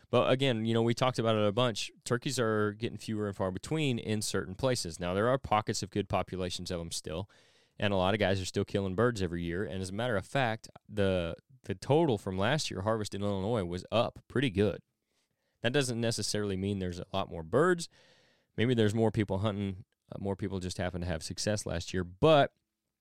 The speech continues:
that does seem to be a good sign. It could lead towards, lean towards, uh, there being actual, actually more birds out there. But Kansas has seen, like he said, like the b-, biologist said there, uh, a steady decline, and I think you're probably gonna see that throughout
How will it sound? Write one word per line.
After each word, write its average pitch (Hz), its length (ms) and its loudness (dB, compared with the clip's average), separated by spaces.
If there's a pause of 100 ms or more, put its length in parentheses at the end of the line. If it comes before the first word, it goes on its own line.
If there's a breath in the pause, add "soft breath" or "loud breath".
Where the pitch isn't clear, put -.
(240)
that 120 240 -4
does 123 160 4
seem 127 180 -2
to 101 80 -4
be 98 80 -4
a 95 60 -4
good 95 160 -2
sign. 85 200 -6
It - 100 -18
could 104 200 -4
lead 95 220 -6
towards, 87 340 -8 (500 soft breath)
lean 110 200 -2
towards, 90 320 -2
uh, 82 200 0
there 87 120 -4
being 90 260 -2
actual, 82 480 -8
actually 101 240 -6
more 90 240 -2
birds 82 400 -6
out - 280 -2
there. - 220 -16 (880)
But 110 140 2
Kansas 151 420 4
has 120 160 4
seen, 127 320 2
like 110 180 2
he 113 120 -4
said, 101 280 0
like 95 140 -6
the 95 100 -6
b-, 92 220 -10
biologist 95 500 0
said 90 200 -2
there, 90 240 0
uh, 82 220 -2
a - 80 -6
steady 101 280 0
decline, 90 640 0
and 90 100 -2
I 90 80 0
think 113 240 -4
you're 98 100 -6
probably 117 280 -2
gonna 104 140 -4
see 104 160 -4
that 95 200 -4
throughout 107 540 2